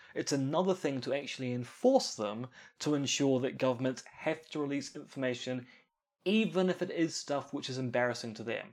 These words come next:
And the thing about institutions like the government is that even if it's stuff from the nineteen seventies, it still embarrasses the government of the day, even if it was the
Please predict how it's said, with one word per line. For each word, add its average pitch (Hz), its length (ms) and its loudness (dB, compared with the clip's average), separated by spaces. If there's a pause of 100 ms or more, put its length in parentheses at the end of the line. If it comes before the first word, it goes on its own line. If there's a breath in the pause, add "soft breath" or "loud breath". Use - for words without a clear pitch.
(420 loud breath)
And 131 180 4
the - 40 0
thing 220 180 6
about 143 400 6
institutions 131 680 -4
like 123 180 0
the 147 60 -6
government 160 480 4
is 139 80 -4
that 160 160 0
even 220 480 0
if 202 140 0
it's 208 160 -6
stuff 180 420 -2
from 175 220 0
the 165 100 0
nineteen 151 680 -4
seventies, 117 840 -4 (340 loud breath)
it 180 140 4
still 165 440 6 (100)
embarrasses 139 920 2
the 135 140 -4
government 131 520 -2
of 127 200 -10
the 135 80 -6
day, 127 560 6 (400 loud breath)
even 170 280 4
if 156 160 0
it 143 60 -4
was 147 220 0
the 139 160 -2